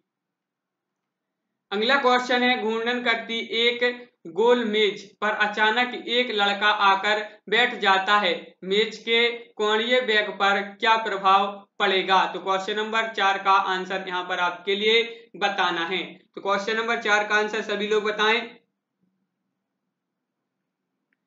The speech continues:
क्या होगा question number चार का right answer? घूर्णन करती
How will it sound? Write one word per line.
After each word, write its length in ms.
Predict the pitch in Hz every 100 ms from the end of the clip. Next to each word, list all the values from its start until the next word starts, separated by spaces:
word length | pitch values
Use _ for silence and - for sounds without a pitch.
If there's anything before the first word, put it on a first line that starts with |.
| _ -
क्या 100 | 208
होगा 260 | 220 233 240
question 360 | 226 220 226
number 300 | 226 226 226
चार 260 | 226 220 214
का 120 | 220
right 240 | 214 214 208
answer? 460 | 208 208 202 190 -
घूर्णन 440 | 190 202 226 240
करती 400 | 240 233 226 240